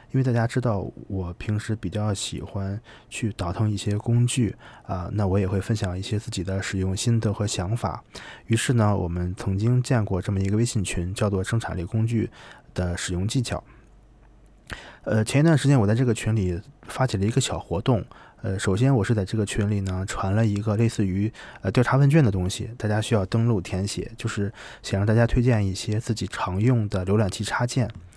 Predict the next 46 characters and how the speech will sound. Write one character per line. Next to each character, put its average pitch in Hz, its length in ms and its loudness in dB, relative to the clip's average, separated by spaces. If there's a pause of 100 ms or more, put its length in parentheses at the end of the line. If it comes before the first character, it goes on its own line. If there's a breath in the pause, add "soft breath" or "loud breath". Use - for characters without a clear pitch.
(420 loud breath)
然 135 140 2
后 147 80 6
发 160 120 4
完 165 80 6
这 170 60 6
个 160 100 2
问 180 100 6
卷 165 180 6
以 90 60 0
后， 165 260 6
我 85 100 2
就 101 80 0
后 127 160 2
悔 - 180 0
了， - 220 -12 (300 loud breath)
我 104 100 0
就 151 140 4
想 90 300 0
微 135 80 4
信 135 180 4
群 110 260 2 (380)
可 - 220 -2
能 87 180 -2
更 151 160 0
好 104 140 2
的 - 80 -2
方 127 200 4
法 85 240 0
是 - 200 -2
用 104 180 2
群 98 220 -4
接 120 180 0
龙， 95 260 -2 (420 loud breath)
于 110 100 4
是 113 160 4
呢， 101 120 2
我 87 120 -2
又 98 80 -2
发 117 200 0
起 101 140 -2
了 85 80 -4
一 92 80 -4
个 98 140 -4
群 95 200 -4
接 104 160 -2
龙， 87 200 -4